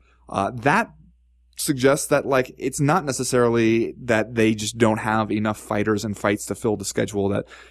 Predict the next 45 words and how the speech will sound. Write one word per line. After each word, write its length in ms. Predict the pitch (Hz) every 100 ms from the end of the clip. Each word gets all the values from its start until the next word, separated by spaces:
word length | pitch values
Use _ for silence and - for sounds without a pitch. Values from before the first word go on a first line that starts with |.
| -
it's 180 | 117 -
just 180 | 120 -
that 300 | 101 98 110
they've 160 | 104
stretched 480 | - - 175 170 -
it 140 | 151 -
so 260 | 151 131
thin 520 | - - 139 131 123
that, 260 | 113 113 110 - _ _ _ _
uh, 320 | 107 101 101 - 156 139 - _ _ 135
they 140 | 139
can't 220 | 151 180
afford 220 | 156 151
for 120 | 127 131
anything 300 | 107 95 62
to 60 |
go 120 | -
wrong. 320 | - - - _ _
And 140 | - 127
if 80 | 180
everything 340 | 180 190 185
does 200 | 214 190
go 100 | 202
right 340 | 196 240 196
and 100 | 123
January 340 | 127 156 160 151
plays 220 | 170 160
out 160 | 240 214
like 200 | 131 -
that, 220 | 127 135
it'll 160 | 135 131
seem 220 | 156 156
awesome. 420 | 202 - - - - _ _ -
Um, 240 | 104 101
but 260 | 113 127 127
you 220 | 127 127
ha-, 100 | 143
also 580 | - 147 156 156 143 135
have 360 | 139 139 127 113
built, 220 | 131 131
like, 240 | 120 -
you 60 | 160
know, 100 | 120
it's 160 | 113
like 220 | 143 135